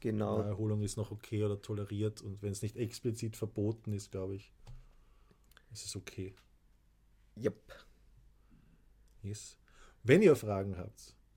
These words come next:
Speaker 2: ihr dürft's dem Olsen natürlich schreiben. Es nervt ihn auch, glaube ich, mittlerweile überhaupt nicht mehr. Ihr dürft uns ruhig schreiben, wenn ihr Fragen habt zum Thema Snowkiten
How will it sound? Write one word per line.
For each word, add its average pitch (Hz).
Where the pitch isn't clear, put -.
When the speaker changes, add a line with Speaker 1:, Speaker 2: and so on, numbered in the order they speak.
Speaker 2:
ihr 107
dürft's -
dem 123
Olsen 120
natürlich 113
schreiben. 98
Es -
nervt 101
ihn 101
auch, 98
glaube 107
ich, 107
mittlerweile 107
überhaupt 113
nicht -
mehr. 117
Ihr 110
dürft 139
uns -
ruhig 131
schreiben, 113
wenn 113
ihr 113
Fragen 110
habt 113
zum -
Thema 107
Snowkiten 113